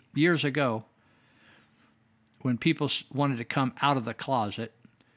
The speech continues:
they just wanted you to treat them properly, right? They're not like you. They wouldn't have sex with a horse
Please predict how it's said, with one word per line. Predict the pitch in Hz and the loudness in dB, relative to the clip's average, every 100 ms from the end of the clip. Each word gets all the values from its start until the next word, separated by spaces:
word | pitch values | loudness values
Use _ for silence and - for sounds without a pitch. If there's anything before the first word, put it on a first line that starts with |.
| _ _ _ - | _ _ _ 0
they | 147 | 4
just | 190 185 - | 6 4 2
wanted | 151 160 156 139 | 2 4 4 2
you | 135 147 139 | 2 4 2
to | - 113 | -2 -6
treat | - 190 - | 2 2 2
them | 123 107 | -4 -2
properly, | - - - 87 82 - _ | -2 -4 -6 -14 -14 -20 _
right? | 120 120 151 _ _ _ _ | -6 -4 -6 _ _ _ _
They're | 127 135 | -2 0
not | 147 127 | 2 0
like | 139 131 - | 2 0 0
you. | 123 117 135 - - _ _ - - - - - - - - - - _ - _ _ | 0 0 -2 -6 -20 _ _ -20 -20 -20 -20 -20 -20 -20 -20 -20 -20 _ -20 _ _
They | 143 | 0
wouldn't | 156 151 147 | 2 4 2
have | 131 | 2
sex | - 151 - | 2 2 2
with | 147 | 0
a | 127 | 0
horse | 127 160 147 - | 2 4 4 0